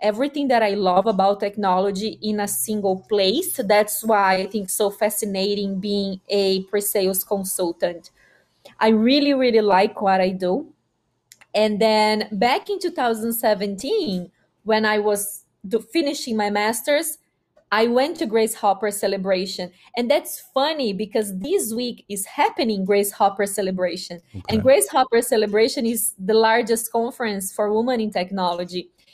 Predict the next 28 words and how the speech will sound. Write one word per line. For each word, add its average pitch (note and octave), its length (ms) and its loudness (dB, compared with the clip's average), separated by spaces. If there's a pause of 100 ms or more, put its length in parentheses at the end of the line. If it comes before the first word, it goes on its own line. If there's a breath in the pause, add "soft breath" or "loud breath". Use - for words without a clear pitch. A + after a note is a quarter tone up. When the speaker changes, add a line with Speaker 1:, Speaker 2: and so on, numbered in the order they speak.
(420 soft breath)
Speaker 1:
And A3 140 2
I'll A3+ 180 0
never C4 560 2
forget A3+ 840 -4
when G#3 220 -2
I G#3 120 -2
was A3 560 0
interviewing, A3 920 -2 (120)
I G3 100 2
did A3 180 0
an G3+ 220 2
interview G#3 640 -2
for G3 420 2
Dell G3 460 4
during A3+ 320 2
the A3+ 80 0
conference, A#3 640 -2
the G#3 120 0
first C#4+ 520 0
day G#3+ 180 2
of G#3 220 2
the G#3+ 120 -4
conference. A#3+ 600 -4 (580)
And G#3+ 220 2
I G#3 140 4
was A3 260 2
interviewed G#3+ 560 -2
by G3+ 320 0